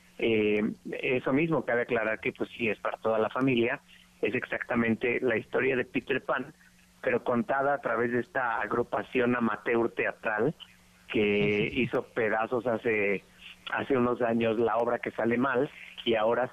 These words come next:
Speaker 1: se atreven nuevamente a montar la historia de Peter Pan y, como te mencionaba, es un caos perfectamente divertido.
Speaker 2: Oye, cuéntame un poco, eh, ¿qué fu-, qué, qué fue ensayar y preparar esa obra? Porque, eh, bueno, uno ve,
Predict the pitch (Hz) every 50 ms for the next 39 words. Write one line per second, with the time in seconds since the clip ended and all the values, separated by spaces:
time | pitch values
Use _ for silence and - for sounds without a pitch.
0 | - - 113 104 - - - 143 147 160 160 151 131 123 123 123 123 120 117 117
1 | 117 113 127 113 110 104 98 - 113 110 104 - - - _ _ - - - -
2 | 113 104 98 - - 110 113 113 104 107 - - 104 - - 107 104 - - 113
3 | 107 113 143 170 - 104 98 98 95 95 95 92 92 92 92 92 90 - - 104
4 | 98 98 - 104 98 98 92 98 98 95 98 104 110 107 - 113 107 101 - -
5 | 104 98 104 101 - - - 170 120 - - - 113 104 113 104 - - 110 107
6 | 107 104 120 107 101 92 90 - - - 101 95 - - - - - - - -
7 | - - - - - - - - - 302 320 330 330 - - - 320 349 339 403
8 | 427 440 415 359 - 302 269 - 254 254 240 - - - - - - 233 226 -
9 | - - - 277 294 - - - 233 - 311 311 302 - - 311 - - - 294
10 | 285 294 - - 220 214 208 196 - - 214 180 175 165 180 165 156 160 175 277
11 | - - - - - - 160 - 196 185 175 - 190 185 196 202 214 233 226 -
12 | - 185 175 185 185 175 170 175 - - 180 180 - - 190 185 185 185 - -
13 | - - - - - - - - - - 175 - - - - 180 - - - 180
14 | 196 208 208 208 202 208 233 277 277 - - 165 147 175 165 170 196